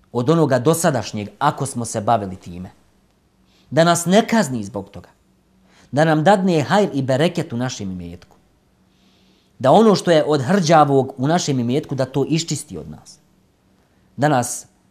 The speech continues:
o-, na ovom i na budućem svijetu sačuva od patnje i da se više tom grijehu nikad ne vrati. Nikad za nikad.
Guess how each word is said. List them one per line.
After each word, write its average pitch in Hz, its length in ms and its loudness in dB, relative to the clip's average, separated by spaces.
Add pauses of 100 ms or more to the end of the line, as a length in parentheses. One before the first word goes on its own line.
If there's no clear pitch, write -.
(760)
o-, 147 100 -2
na 165 160 8
ovom 247 280 8
i 175 40 2
na 165 100 4
budućem 165 420 0
svijetu 160 300 -2
sačuva 139 520 -2
od 110 160 -6
patnje 160 480 -4 (2000)
i 214 100 2
da 202 140 6
se 180 180 0
više 202 340 0
tom 196 300 2
grijehu 156 300 0
nikad 131 280 -6
ne 104 120 -6
vrati. - 400 -16 (2250)
Nikad 131 300 -4
za 107 100 -4
nikad. 123 260 -6